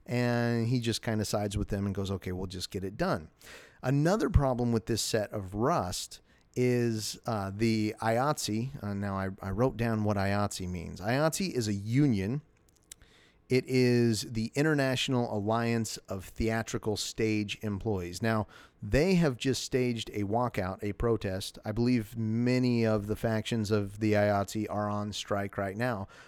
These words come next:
But there was one iatsi member who quoted, uh, Dave Halls, or was talking about Dave Halls,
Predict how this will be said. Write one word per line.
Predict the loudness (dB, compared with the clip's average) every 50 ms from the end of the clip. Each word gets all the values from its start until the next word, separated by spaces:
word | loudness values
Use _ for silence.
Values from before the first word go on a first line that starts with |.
| -2 0
But | 2 2
there | 4 2
was | 2 0 0
one | 0 0 0 0
iatsi | 0 0 0 0 0 -2 -2 0
member | 0 2 2 4 6 6 6 4
who | 4 4 2 2 0
quoted, | -2 -6 -2 2 2 4 4 4 4 4 2 2 -2 -6 -12 -16 -20 -20 -20 -20 -20 _ _ -4
uh, | -2 0 0 0 0 0 -2 -4 -6 -4
Dave | -2 0 2 4 2 2
Halls, | 2 0 0 0 2 0 0 -2
or | -2 -6 -6 -6 -4
was | -2 -2 0
talking | 2 2 0 0 0 -2 -2
about | 0 0 0 0
Dave | 2 2 2 2 2
Halls, | 0 0 -2 -2